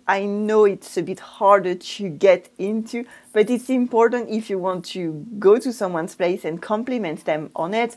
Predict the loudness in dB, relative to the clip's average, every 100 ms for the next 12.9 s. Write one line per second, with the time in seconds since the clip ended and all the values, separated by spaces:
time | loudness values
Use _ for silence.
0 | -18 -20 -20 0 2 4 4 4 0 -6
1 | -16 -20 -4 0 0 0 0 -2 -2 -2
2 | -2 -2 0 0 -2 -6 -8 -20 _ -20
3 | -16 -4 0 4 6 6 4 -2 4 6
4 | 6 2 -2 0 -4 -4 -6 -6 0 0
5 | 2 2 2 0 2 2 2 -2 -4 -4
6 | 0 2 2 -4 -2 -2 -2 -10 -20 -20
7 | _ 4 6 6 4 2 0 -2 -2 -6
8 | -4 -4 0 0 4 2 4 0 2 2
9 | 2 0 0 -2 -2 -8 2 2 2 -10
10 | -12 -12 -14 -20 _ 6 8 8 6 0
11 | 0 -2 -2 -2 -2 0 -4 2 4 6
12 | 4 -2 -2 -4 -4 -6 -2 -2 -2